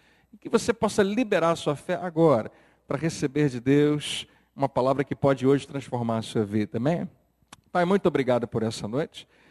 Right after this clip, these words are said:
Recebe toda a honra e toda a glória em tudo que nós fizermos aqui hoje. Em especial nesse momento, onde depois de te honrar com as canções, com as nossas ofertas, nós queremos te honrar também com a nossa atenção, com a nossa reverência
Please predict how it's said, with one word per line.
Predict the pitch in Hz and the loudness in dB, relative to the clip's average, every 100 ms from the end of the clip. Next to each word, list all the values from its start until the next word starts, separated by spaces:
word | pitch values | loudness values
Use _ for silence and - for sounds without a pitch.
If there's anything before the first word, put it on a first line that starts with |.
| _ _ | _ _
Recebe | 123 - 151 147 | -6 0 0 0
toda | 185 170 | -2 0
a | |
honra | 135 165 143 | 0 2 0
e | |
toda | 170 175 | 0 -2
a | 143 | 0
glória | 127 139 | 0 0
em | 139 | -2
tudo | - 240 220 | -6 -6 -6
que | 202 | -6
nós | 151 139 | -6 -6
fizermos | - 123 107 110 107 104 | -8 -12 -6 -6 -6 -8
aqui | 101 _ 110 | -10 _ -8
hoje. | 98 - - - _ _ _ - | -8 -12 -18 -20 _ _ _ -6
Em | |
especial | 214 - 220 - 214 | -4 0 0 2 0
nesse | 214 208 - | 2 0 -2
momento, | 214 175 151 123 147 | -2 0 0 0 -2
onde | 160 156 160 - _ _ _ | -2 0 -2 -4 _ _ _
depois | - 151 - 196 | -6 -4 2 2
de | 175 | 2
te | - | -2
honrar | 180 156 156 165 156 | 0 0 0 -2 -2
com | 156 | -4
as | 143 | -4
canções, | - 131 - 185 202 202 196 - | -2 -2 -2 0 0 0 -2 -4
com | - | -6
as | 135 | -6
nossas | 143 135 120 | -6 -6 -6
ofertas, | 113 - 170 175 156 143 | -8 -4 -2 -2 -4 -8
nós | 165 151 | -8 -6
queremos | 170 175 151 | -6 -6 -8
te | - | -8
honrar | 165 151 160 | -6 -4 -6
também | 151 135 143 156 - _ _ _ | -6 -6 -4 -4 -8 _ _ _
com | 151 | -6
a | |
nossa | 160 - - | -6 -4 -4
atenção, | 160 - 160 151 - 120 107 104 | -4 -6 -6 -6 -4 -4 -4 -6
com | 127 | -4
a | |
nossa | 139 - | -4 -4
reverência | 123 156 139 120 135 143 - 143 | -2 -2 0 -2 -2 -4 -4 -4